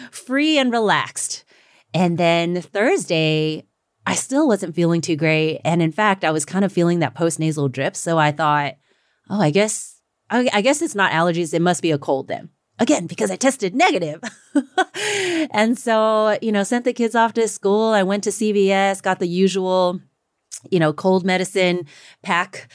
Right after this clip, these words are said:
of stuff that I get for myself with the zinc and then the, um, what's it called? Like the Mucinex and NyQuil stuff, you know, just to, like, preempt everything.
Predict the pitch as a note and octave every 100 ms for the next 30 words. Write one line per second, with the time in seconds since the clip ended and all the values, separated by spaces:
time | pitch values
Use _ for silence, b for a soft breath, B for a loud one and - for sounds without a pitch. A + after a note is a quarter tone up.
0 | B G3 G3 - F3+ F#3 G3 E3+ E3 F3
1 | F#3+ F3 E3+ - E3+ F3 D#3+ D#3 D#3+ D3+
2 | F3+ G3 G3 G3 G3 D#3+ D#3 D#3 D#3 D3+
3 | D3+ D#3+ D3+ C#3 C#3+ F3 - E3+ E3+ D#3+
4 | D#3 D#3 D#3+ D3 D#3 D3 C#3+ A3 A3+ A3
5 | G#3 G3+ G3+ G3+ - D3+ C#3+ C#3+ B B
6 | B F3+ F3+ G3 G#3 B3 G3+ - G#3 G3
7 | G3 G3 G#3 F#3 F3+ G3 - G3+ E3+ D3
8 | A3 A3 G3 F#3+ - E3 E3 D#3 E3 D#3
9 | D3+